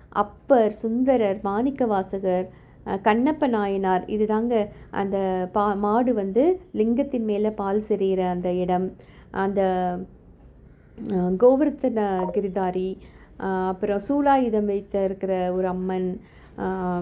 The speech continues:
இது மாதிரி நிறைய, நிறைய சிற்பங்களை இங்க ஒவ்வொரு தூணிலும் நம்ம,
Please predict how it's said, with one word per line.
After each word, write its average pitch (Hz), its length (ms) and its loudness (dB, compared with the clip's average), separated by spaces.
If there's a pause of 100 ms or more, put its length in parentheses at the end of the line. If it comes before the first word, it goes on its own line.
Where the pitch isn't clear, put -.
(120)
இது 208 200 -2
மாதிரி 208 440 2
நிறைய, 262 540 -2
நிறைய 233 420 2
சிற்பங்களை 214 520 0
இங்க 247 520 0
ஒவ்வொரு 220 520 2
தூணிலும் 220 540 0
நம்ம, 226 440 -2